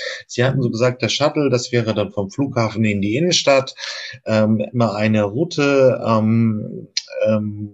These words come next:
relativ überschaubares Fahrprofil, aber man kann natürlich auch einfach nehmen, was weiß ich, irgendwas wird am,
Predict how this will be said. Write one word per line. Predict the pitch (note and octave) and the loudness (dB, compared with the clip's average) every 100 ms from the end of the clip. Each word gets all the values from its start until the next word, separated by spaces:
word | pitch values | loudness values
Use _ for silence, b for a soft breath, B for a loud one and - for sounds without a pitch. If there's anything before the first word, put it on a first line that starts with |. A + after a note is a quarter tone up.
| - G#2+ | -8 -2
relativ | G#2+ G#2+ G#2 - | -2 -2 -6 -16
überschaubares | _ G2 - G#2+ G2 G2+ F#2 F#2+ - | _ -4 -2 0 0 -2 -4 -8 -4
Fahrprofil, | B2+ C3+ - A#2+ - A#2+ A#2 | -2 -2 -4 -8 -2 0 2
aber | G#2 | 0
man | G2+ G2 | -4 -8
kann | - A2 | -2 0
natürlich | A2+ G#2 G#2 F#2+ | 0 -2 -4 -4
auch | - | -6
einfach | F#2 G#2 G2+ G2 | -8 -6 -6 -2
nehmen, | G#2 G2+ G2+ B B B B B G#2+ | -2 -2 -4 B B B B B -2
was | G#2+ - | -2 -2
weiß | G2 F#2+ - | -4 -4 -2
ich, | B2+ A#2+ A#2+ A#2 | -2 0 -4 -2
irgendwas | A2 G#2+ G2+ G#2 G2 - | 0 -2 -2 -2 -4 -4
wird | G2 G2 - - - | -2 -2 -6 -18 -8
am, | F#2+ F#2+ F#2+ F#2+ F#2 E2+ | -6 -4 -4 -4 -6 -8